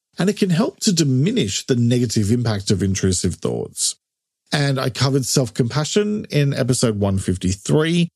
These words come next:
if you'd like to explore this topic in more detail. Okay, next, positive imagery. Some intrusive thoughts can be distressing, so replacing upsetting mental imagery with positive and calming images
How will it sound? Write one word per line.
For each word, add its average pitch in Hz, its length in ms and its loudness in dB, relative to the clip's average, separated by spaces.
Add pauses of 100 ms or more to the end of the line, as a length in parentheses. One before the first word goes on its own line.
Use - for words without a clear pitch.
(280)
if - 180 0
you'd 151 120 2
like 117 200 0
to - 120 0
explore 98 420 0
this 92 200 0
topic 90 360 -2
in 90 80 2
more 90 200 4
detail. - 680 -6 (1000)
Okay, 165 500 -2 (120)
next, - 560 -2 (340)
positive 160 640 2
imagery. 98 720 0 (760)
Some 139 400 0
intrusive 147 560 0
thoughts 185 320 0
can 143 220 -2
be 123 140 0
distressing, 92 880 -4
so 101 340 -2
replacing 151 800 0 (120)
upsetting 135 580 0
mental 110 320 -2
imagery 143 540 0
with 123 280 -2
positive 117 480 0
and 95 220 -6
calming 143 540 0
images 92 680 -2